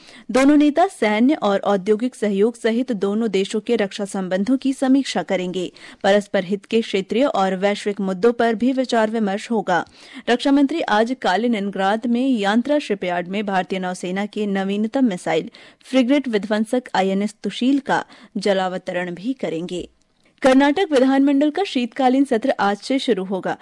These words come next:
दस दिनों का सत्र बेलगावी के सुवर्ण सौध में आयोजित किया जा रहा है।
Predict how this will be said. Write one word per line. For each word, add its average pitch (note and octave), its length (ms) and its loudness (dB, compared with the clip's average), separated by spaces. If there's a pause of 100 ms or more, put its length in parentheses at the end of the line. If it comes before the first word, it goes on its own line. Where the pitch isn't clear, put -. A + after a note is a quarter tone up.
(240)
दस G3 220 0
दिनों G3 220 -2
का F#3+ 120 -4
सत्र G3+ 300 -2
बेलगावी G3 520 0
के B3 240 0
सुवर्ण C4+ 540 0
सौध A3+ 380 0
में G#3+ 240 2 (320)
आयोजित A#3+ 460 4
किया F3+ 240 -2
जा F3 160 -2
रहा F3+ 180 -2
है। F#3+ 260 -6